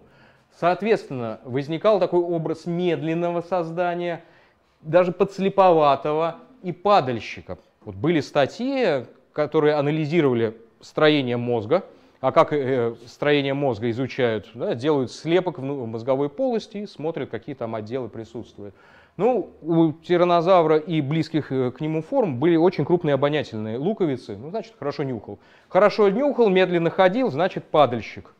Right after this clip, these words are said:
Ну, к-, кого он мог догнать? Дальше. Э, представления начали немножко меняться. Нет, тираннозавр не стал очень быстрым, но все-таки с тормозов его убрали совсем, да.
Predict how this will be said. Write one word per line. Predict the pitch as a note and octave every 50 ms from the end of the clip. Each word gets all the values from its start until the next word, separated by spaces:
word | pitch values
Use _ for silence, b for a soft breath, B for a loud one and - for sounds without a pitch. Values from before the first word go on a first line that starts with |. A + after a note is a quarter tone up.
| _ -
Ну, | C#3 C#3 -
к-, | - - D3+ C#3
кого | - - D3+ D#3 D3+ C#3
он | A2+
мог | G#2+ A2 G#2 F#2 F#2
догнать? | B2 B2+ B2+ B2+ A2 G2+ G2 _ _ _ _ _ _ _ b b b b b b b b b b b b b b b
Дальше. | - D3 G#3 A3+ F#3+ D3 - - A2+ A2 - _ _ -
Э, | D#3+ D#3 D3+ D3 D3+ D3 D3 D3 -
представления | - D#3+ D3 - - F3 E3 E3+ G#3+ B3 A#3+ A#3 G#3+
начали | F#3+ F3+ G3 G3+ - G3+ G3
немножко | F3 E3+ E3+ F#3 F#3+ F3+ - F#3+ F#3 E3+ D#3+ D#3+ - - _ _ _ _ -
меняться. | - C#3+ D3+ F#3 F#3+ E3+ C3 A2 - - - F#2+
Нет, | A2 D#3+ D3+ A#2 - - - _ _ _ _
тираннозавр | - C#3+ D#3 E3 E3 F#3 G#3 F3+ E3+
не | E3+ F3+ F3+
стал | - G#3+ G3+ E3+
очень | C3+ - - - A2
быстрым, | G2 A#2 A#2+ G#2+ - - E2 E2 F2 _ _ _ _ _ _ -
но | G#2+ C3+ D3
все-таки | - - F3 E3 E3 - - D#3 D#3 C#3+
с | - - - -
тормозов | - D3+ C3+ D3 C#3+ C#3+ C#3 G#3+ A3+ - -
его | C3+ C3 C3+ D#3+
убрали | E3 D#3+ D3+ D3 D3+ D3+ B2+ A2 F#2+
совсем, | F#2 - - A2 G2+ - - G#2+ F#2+ F2+ F2 F2+
да. | G#2+ C#3+ E3+